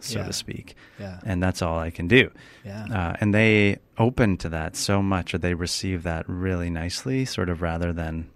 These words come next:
Speaker 2: Yeah.
Speaker 1: not acknowledging your own internal turmoil
Speaker 2: Yeah.
Speaker 1: and how you could have done things differently. Um,
Speaker 2: Yeah.
Speaker 1: yeah, they really open to that a lot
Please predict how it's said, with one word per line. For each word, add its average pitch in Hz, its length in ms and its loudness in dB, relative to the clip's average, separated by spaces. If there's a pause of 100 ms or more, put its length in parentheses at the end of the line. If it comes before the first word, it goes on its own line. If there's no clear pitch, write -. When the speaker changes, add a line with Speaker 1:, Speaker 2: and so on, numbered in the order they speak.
(140)
Speaker 2:
Yeah. 92 220 -16 (1500)
Speaker 1:
not 123 420 10
acknowledging 98 640 6
your 90 200 4
own 87 200 2
internal 82 760 -2
turmoil 80 680 -4 (240)
Speaker 2:
Yeah. 95 280 -16
Speaker 1:
and 85 140 -4
how 85 100 -4
you 85 160 -2
could 82 160 -6
have 80 100 -4
done 82 200 -8
things - 300 -10
differently. 104 520 -6 (640)
Um, 82 240 -4
Speaker 2:
Yeah. 80 240 -8 (360)
Speaker 1:
yeah, 123 180 8
they 92 160 4
really 135 240 2
open 143 300 -2
to 90 100 -4
that 80 180 -2
a 80 60 -2
lot 82 220 -2